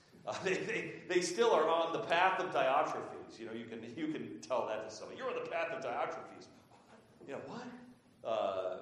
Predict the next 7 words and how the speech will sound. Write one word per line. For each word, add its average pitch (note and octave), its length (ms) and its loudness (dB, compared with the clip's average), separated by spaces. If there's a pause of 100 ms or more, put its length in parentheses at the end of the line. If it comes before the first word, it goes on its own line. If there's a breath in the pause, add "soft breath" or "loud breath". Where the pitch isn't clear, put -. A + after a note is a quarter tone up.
(760)
they're, A3+ 340 4
they're A3 180 4
on A#3+ 340 4
his B3 120 -4
pathway, C#4 600 0 (180)
a - 200 -6
pathway G#3 460 -4